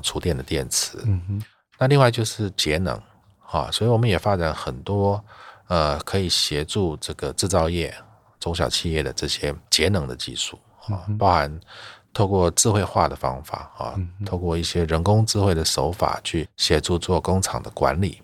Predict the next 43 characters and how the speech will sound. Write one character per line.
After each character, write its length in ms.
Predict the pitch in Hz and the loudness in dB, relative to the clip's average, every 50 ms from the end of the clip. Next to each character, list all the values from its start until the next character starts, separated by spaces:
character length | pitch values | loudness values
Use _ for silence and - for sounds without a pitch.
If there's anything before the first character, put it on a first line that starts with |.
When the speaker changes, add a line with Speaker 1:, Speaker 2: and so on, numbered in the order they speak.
| _ _ - | _ _ -2
Speaker 2:
嗯 100 | 101 92 | 0 0
哼。 0 | |
Speaker 1:
那 80 | 78 | 2
因 120 | 80 85 107 | 2 0 0
此 200 | 110 - - 127 | 0 -2 -4 -4
做 160 | - - 76 | -4 -2 0
到 160 | 76 73 67 | 0 0 0
节 260 | - - - - - | 0 -2 -4 -4 -4
能 160 | 73 71 67 - - - - _ _ | -6 -6 -8 -10 -12 -18 -20 _ _
啊。 140 | - - - | -18 -6 -2
Speaker 2:
嗯 120 | 104 95 85 85 | -2 -2 -2 -2
哼。 160 | 95 95 95 101 - - - | -4 -4 -4 -6 -12 -18 -12
Speaker 1:
所 80 | - - | -2 2
以 20 | - | 4
这 100 | - 139 | 6 8
些 160 | 143 143 139 | 8 8 8
是 380 | - - - 120 117 113 107 | 8 6 6 6 6 6 6
能 240 | 87 82 85 98 123 | 4 4 4 4 4
源 180 | 120 87 71 69 | 4 2 2 0
的 80 | 73 | -2
面 260 | 73 85 92 76 67 64 | -4 -2 -2 -4 -2 -2
向 220 | - - 71 62 | -2 -2 -2 -2
啊。 160 | 67 73 - - - _ | -4 -8 -14 -14 -6 _
那 120 | - 131 117 | 0 2 2
除 180 | - - 143 | 4 4 4
此 180 | 139 - 92 82 | 4 2 0 0
之 80 | 85 101 | 2 4
外， 220 | 107 107 98 92 | 6 6 6 6
另 180 | 98 120 117 117 | 4 4 4 4
外 160 | 110 98 82 | 4 4 4
一 40 | 82 | 2
个 100 | 82 78 | 0 -2
面 260 | 90 101 90 76 69 | -2 -2 -4 -4 -4
向 320 | - - 90 76 64 62 69 - - _ _ | -4 -2 -2 -2 -2 -4 -8 -16 -20 _ _
就 120 | - - 82 | -10 -8 -6
是 260 | - - 82 78 78 | -4 -2 0 0 0
原 240 | 73 78 73 73 85 | 2 2 0 2 2
料 220 | 101 107 98 82 71 | 2 2 4 2 2
的 100 | - - | 0 -4
替 240 | - - - 101 71 | -6 -4 -4 -2 -2
代。 260 | - - - - - - _ _ _ - | 0 -2 -2 -2 -6 -14 _ _ _ -2
Speaker 2:
嗯 160 | 110 101 90 | -2 0 0
哼。 160 | 98 110 117 | 0 -2 -2